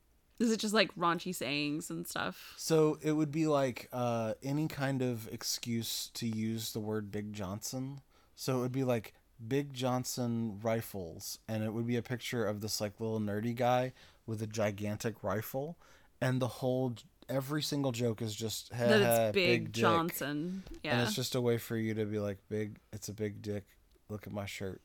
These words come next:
Speaker 1: Yeah.
Speaker 2: Only assholes wear those <laughs> shirts.
Speaker 1: <laughs> Ooh. <laughs>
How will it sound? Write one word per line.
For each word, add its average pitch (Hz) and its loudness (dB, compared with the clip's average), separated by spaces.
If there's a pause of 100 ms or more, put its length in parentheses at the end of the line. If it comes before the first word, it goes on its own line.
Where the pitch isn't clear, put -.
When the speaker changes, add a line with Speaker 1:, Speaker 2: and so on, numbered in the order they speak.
(440)
Speaker 1:
Yeah. 180 -4 (300)
Speaker 2:
Only 127 2
assholes 95 -6
wear - -10
those - -2
<laughs> - -2
shirts. 240 10 (160)
Speaker 1:
<laughs> - 0
Ooh. 190 2 (680)
<laughs> - -2